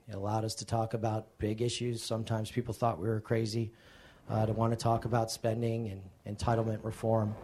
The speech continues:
but that was the idea there. And then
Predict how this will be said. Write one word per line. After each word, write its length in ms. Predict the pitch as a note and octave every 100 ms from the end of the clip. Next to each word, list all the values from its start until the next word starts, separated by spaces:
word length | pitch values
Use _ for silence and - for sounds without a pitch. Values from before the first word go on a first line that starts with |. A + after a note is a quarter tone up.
| - - - - _
but 100 | - -
that 140 | B2
was 140 | A#2
the 160 | - A#2+
idea 320 | A#2 G#2+ G#2+
there. 260 | F2 C#2+ - - - _ _ _ _ _ _ - - C3
And 200 | B2+ C#3
then 300 | D3+ D3